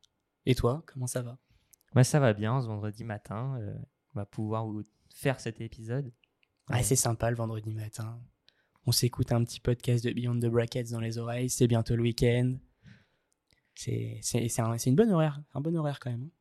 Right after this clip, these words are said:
Speaker 2: Tout à fait. Puis, euh, l'anecdote raconte que dès que vous écoutez, euh, Beyond the Brackets dans vos oreilles pendant que vous développez, souvent on s'améliore. <laughs>
Speaker 1: J'espère en tout cas.
Speaker 2: J'espère pour vous.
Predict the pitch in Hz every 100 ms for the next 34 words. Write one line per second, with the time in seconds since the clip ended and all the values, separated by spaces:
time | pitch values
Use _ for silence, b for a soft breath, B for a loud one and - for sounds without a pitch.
0 | _ - 135 156 165 185 147 - 110 104
1 | 101 101 107 107 117 - 113 - 147 147
2 | - 104 98 98 104 123 131 117 113 113
3 | 113 131 120 104 104 110 107 107 110 -
4 | 117 107 107 107 110 120 - 120 120 110
5 | 110 104 104 - 151 - _ _ - -
6 | 135 151 - 120 113 101 - _ _ 165
7 | - - - - - - 156 - 135 -
8 | - - - - - - - - _ -
9 | - - - 139 - 196 135 - - 123
10 | B B B - 120 123 - 170 147 123
11 | 101